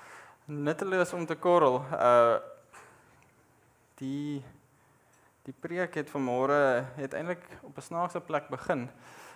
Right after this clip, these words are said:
uh, of die gedagte hier agter. Uh, ek het met Freddy,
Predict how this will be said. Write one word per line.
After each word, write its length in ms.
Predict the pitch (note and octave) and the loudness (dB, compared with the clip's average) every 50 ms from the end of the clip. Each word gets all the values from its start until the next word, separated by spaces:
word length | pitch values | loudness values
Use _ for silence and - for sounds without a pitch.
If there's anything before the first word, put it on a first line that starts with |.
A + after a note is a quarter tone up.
| - _ - | -12 _ -2
uh, 180 | A#2 A#2+ A#2+ A#2 - | 0 0 0 -2 -4
of 140 | B2 B2+ B2 | -10 -10 -10
die 120 | - B2+ | -8 -8
gedagte 520 | A#2+ - C3+ A#2 A2+ A2+ A#2 A#2 - - F3 | -8 -8 -4 0 2 2 2 2 0 -4 -2
hier 160 | D3 B2+ A#2 | 0 2 4
agter. 420 | G2 A2 G#2+ - - - A#2 A2+ - B2+ B2 - - C3 - - - _ B2+ | 4 4 2 2 -2 -6 -6 -6 -6 -8 -14 -14 -14 -16 -16 -18 -20 _ -14
Uh, 420 | A#2+ G#2+ G#2+ G#2+ G#2 G#2 G#2 G#2 A2 - - _ _ _ _ _ _ _ _ _ _ _ _ _ _ _ _ _ _ _ _ _ _ _ _ _ _ _ _ - - - _ - - - _ _ _ _ _ _ _ - - _ - - | -10 -8 -6 -6 -6 -6 -8 -10 -12 -16 -20 _ _ _ _ _ _ _ _ _ _ _ _ _ _ _ _ _ _ _ _ _ _ _ _ _ _ _ _ -20 -20 -20 _ -20 -20 -20 _ _ _ _ _ _ _ -20 -20 _ -16 -12
ek 160 | C3+ B2 - | -12 -10 -10
het 140 | B2 A#2+ - | -10 -10 -10
met 240 | B2+ A#2+ A2+ - - - - - | -10 -12 -12 -14 -18 -20 -20 -12
Freddy, 540 | - - C3+ C3 C3+ C3 C3 C3 B2 B2 B2 | -8 -4 -2 -2 -2 0 -2 -2 -2 -4 -6